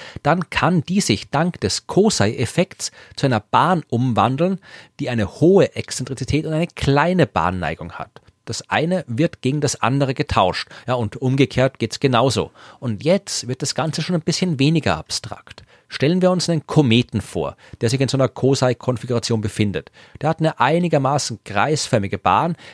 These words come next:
die dafür aber stark gegenüber der Erdbahn geneigt ist. Jupiter ist jetzt unser Störer, der Störkörper,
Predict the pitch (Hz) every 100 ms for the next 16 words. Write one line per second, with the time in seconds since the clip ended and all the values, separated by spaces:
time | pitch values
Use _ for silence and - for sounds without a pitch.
0 | - 190 180 175 151 117 - - 120 143
1 | 175 - 151 151 147 143 - 139 - 123
2 | 135 131 120 120 - - 73 - - _
3 | - _ _ _ _ 143 196 113 - 120
4 | 160 - 131 147 139 147 - - 113 117
5 | 85 92 92 - 117 120 - 76 -